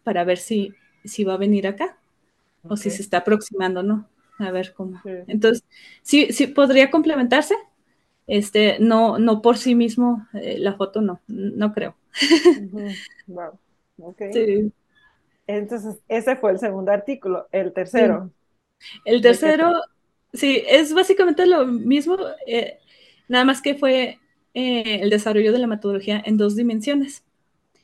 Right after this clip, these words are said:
Speaker 3: Ah, ok,
Speaker 1: Ahí,
Speaker 3: ok.
Speaker 2: Ujú.
Speaker 1: ahí sí mi contribución fue total, <laughs> porque, eh, inicialmente se tenía otra metodología para las dos dimensiones,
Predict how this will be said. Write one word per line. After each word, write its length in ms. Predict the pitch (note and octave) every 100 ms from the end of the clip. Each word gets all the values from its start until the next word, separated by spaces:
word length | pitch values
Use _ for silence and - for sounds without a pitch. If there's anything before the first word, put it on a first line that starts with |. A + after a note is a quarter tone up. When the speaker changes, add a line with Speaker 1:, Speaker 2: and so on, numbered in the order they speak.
| _ _
Speaker 3:
Ah, 200 | F3 E3+
ok, 120 | G#3
Speaker 1:
Ahí, 320 | A#3 B3 B3+ -
Speaker 3:
ok. 140 | F3+ _
Speaker 2:
Ujú. 280 | G3 F#3 G3 -
Speaker 1:
ahí 240 | B3 B3+
sí 220 | B3 C#4+ C#4
mi 160 | C#4
contribución 680 | C#4+ B3+ B3 A3 A3 A#3 A3+
fue 340 | B3 A#3+ B3
total, 460 | B3 B3 A3+ C#4+ F4+
<laughs> 460 | A#3+ C4+ D4 B3 - - _
porque, 800 | B3 A3 G#3+ G#3 G#3 G3 F3+ - _ _
eh, 360 | C3 - E3+ A#3+
inicialmente 600 | B3 A#3+ B3 B3 B3 C#4+
se 140 | C#4+
tenía 560 | C#4 A#3 A3+ A3+ A#3 A#3+
otra 220 | G#3+ B3+
metodología 680 | B3 A#3+ G3+ F#3+ G#3 G#3 A3
para 180 | A#3+ A#3+
las 160 | A3
dos 120 | G#3 A3+
dimensiones, 640 | A#3+ A3 A#3+ A#3+ E4+